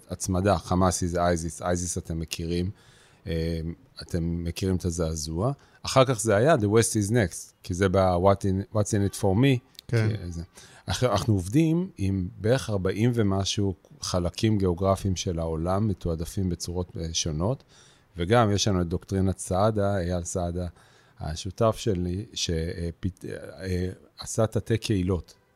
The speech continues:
Speaker 1: אה, שאנחנו מספרים את הנרטיב בצורה קצת שונה, לכו-, מכינים סרטונים לכל אחת מתתי הקהילות האלה,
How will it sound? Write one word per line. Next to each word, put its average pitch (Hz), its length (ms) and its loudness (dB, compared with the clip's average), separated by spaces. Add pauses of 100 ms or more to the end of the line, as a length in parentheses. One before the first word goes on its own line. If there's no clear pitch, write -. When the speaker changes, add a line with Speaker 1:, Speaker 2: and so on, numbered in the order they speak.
(120)
Speaker 1:
אה, 80 240 -8
שאנחנו 85 440 -4
מספרים 101 320 -2
את 98 80 -2
הנרטיב 95 460 0
בצורה 90 320 0
קצת - 280 -2
שונה, 87 300 -2
לכו-, 90 280 -8
מכינים 95 360 0
סרטונים 92 440 -2
לכל 92 280 -2
אחת - 360 -4
מתתי - 800 -8
הקהילות 87 520 -2
האלה, 76 180 -8